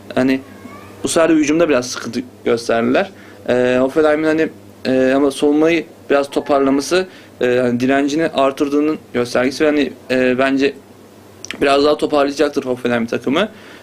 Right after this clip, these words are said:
E, Stuttgart hani ilk yarıya çok kötü başlamışlardı. Devre sonunda toparlamışlardı. E, şimdi ikinci yarıya da çok kötü başladılar. E, şu an on dördüncü sırada yirmi beş puanları var. E, hani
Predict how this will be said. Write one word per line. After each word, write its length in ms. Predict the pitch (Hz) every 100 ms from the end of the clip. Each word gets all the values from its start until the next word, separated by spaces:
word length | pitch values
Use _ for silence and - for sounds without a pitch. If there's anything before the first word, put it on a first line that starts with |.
| -
E, 180 | 120 123
Stuttgart 560 | - 175 170 156 -
hani 240 | 165 165 - - -
ilk 200 | 156 151
yarıya 220 | 170 165
çok 200 | - 170
kötü 140 | - 160
başlamışlardı. 840 | 156 151 143 139 143 139 147 185 - - - - - -
Devre 340 | 127 139 151
sonunda 280 | 156 151 147
toparlamışlardı. 960 | 139 127 117 117 120 127 127 156 190 190 127
E, 240 | 131 131
şimdi 260 | 127 160 165
ikinci 360 | - 180 170
yarıya 160 | 175 170
da 60 | 120
çok 220 | 160 -
kötü 160 | -
başladılar. 600 | 120 117 123 120 139 190 - - - 127
E, 220 | 127 127
şu 160 | 123 151
an 100 | 151
on 240 | 147 160
dördüncü 300 | 156 147 165
sırada 280 | - 147 156
yirmi 220 | 160 156
beş 200 | 160 156
puanları 680 | 165 147 - - - 147 151
var. 200 | 131 - - - - -
E, 60 | 127 123 123 123 127
hani 220 | 131 139